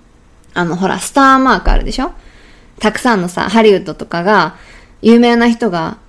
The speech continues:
こう、名前をね、この、なんとかフェイムストリートっていうんですか？名前が下にあるでしょ？道路に。はい。あれね、新しく大谷翔平っていう名前のスターが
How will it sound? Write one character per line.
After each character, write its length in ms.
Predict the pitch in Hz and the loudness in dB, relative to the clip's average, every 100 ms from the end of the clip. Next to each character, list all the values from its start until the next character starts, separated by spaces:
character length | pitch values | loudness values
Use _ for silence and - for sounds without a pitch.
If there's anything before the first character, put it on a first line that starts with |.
| - | -10
こ 300 | 175 170 190 | -8 -6 0
う、 40 | |
名 120 | 196 | 4
前 340 | 214 254 262 254 | 6 4 2 2
を 240 | 247 233 | 0 -2
ね、 320 | 285 311 - - _ _ - | -2 -4 -4 -12 _ _ -10
こ 140 | 185 | -4
の、 360 | 175 175 175 214 | -2 -2 -4 -4
な 140 | 196 | 0
ん 60 | 202 | 0
と 100 | 214 | 0
か 140 | 196 | -2
フ 140 | 180 208 | 0 0
ェ 100 | 196 | 2
イ 40 | |
ム 100 | 190 | 0
ス 80 | 190 | -4
ト 160 | - 185 | -4 -4
リ 80 | |
ー 20 | 180 | -4
ト 80 | |
っ 20 | - | -12
て 100 | 170 | -12
い 40 | |
う 40 | 160 | -10
ん 20 | |
で 60 | |
す 100 | - | -10
か？ 220 | - 262 - - - _ - - - - | -6 -6 -8 -20 -20 _ -20 -20 -12 0
名 140 | 190 | 2
前 300 | 208 220 220 | 4 4 4
が 340 | 208 208 208 | 4 2 0
下 220 | 214 - 208 | -2 0 0
に 80 | |
あ 100 | 202 | 2
る 80 | 202 | 0
で 60 | 156 | -2
し 100 | - | -4
ょ？ 60 | 190 | -2
道 200 | 175 165 | -2 -2
路 120 | 160 | -4
に。 240 | 170 180 - _ _ _ _ | -4 -6 -8 _ _ _ _
は 180 | - 180 | -6 -6
い。 100 | - - _ _ _ _ | -6 -14 _ _ _ _
あ 120 | - | 0
れ 140 | 240 311 | 2 4
ね、 320 | 330 180 - | 2 0 -2
新 400 | - 208 285 277 | -4 0 2 2
し 100 | 285 | 0
く 300 | - 240 180 175 - - | -2 0 0 -2 -20 -8
大 200 | - 214 | 0 2
谷 260 | 214 220 220 | 2 0 2
翔 280 | 240 220 247 | 4 4 4
平 240 | 226 214 | 4 2
っ 60 | 208 | -2
て 100 | - | -6
い 80 | - | -2
う 300 | 196 160 - - - 196 | -2 -2 -8 -20 -10 0
名 120 | 190 | 2
前 220 | 190 190 | 4 2
の 140 | 185 185 | 0 -4
ス 100 | - | -2
タ 120 | 240 180 | 0 0
ー 80 | |
が 320 | 165 175 - | -2 -4 -4